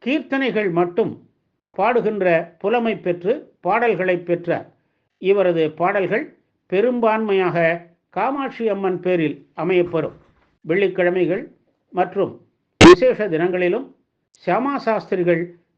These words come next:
இக்காமாட்சி சன்னதியிலேயே தியானம் செய்தபோது அவர் வாயிலிருந்து உதிர்ந்தவைகளே கீர்த்தனைகளாக உருவெடுத்தன. நவராத்திரி விழா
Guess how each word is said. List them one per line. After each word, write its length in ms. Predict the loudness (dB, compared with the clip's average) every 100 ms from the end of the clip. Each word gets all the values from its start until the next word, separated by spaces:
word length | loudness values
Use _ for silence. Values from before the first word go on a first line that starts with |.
| -6
இக்காமாட்சி 840 | -4 -4 -2 -2 0 -4 -4 -4 -4 -6 -16 _ _ _
சன்னதியிலேயே 760 | -2 0 0 0 0 0 0 -2 -4 -14 _ _ -12
தியானம் 480 | -2 0 0 -2 -4
செய்தபோது 640 | -4 -2 0 -2 -2 -2 -2 -6 _ _ _ _ _ _ _ _
அவர் 320 | -4 -2 0 0
வாயிலிருந்து 680 | 0 0 0 0 -2 -2 -2
உதிர்ந்தவைகளே 800 | 0 -2 0 0 -2 -2 0 -2 -2 -10 _ _ -6
கீர்த்தனைகளாக 800 | -6 -4 -4 -4 -2 -2 -2 -2 -4 -4 -6
உருவெடுத்தன. 560 | -2 0 0 0 -2 -4 -8 _ _ _ -12
நவராத்திரி 520 | -4 0 0 0 -4
விழா 260 | -4 -2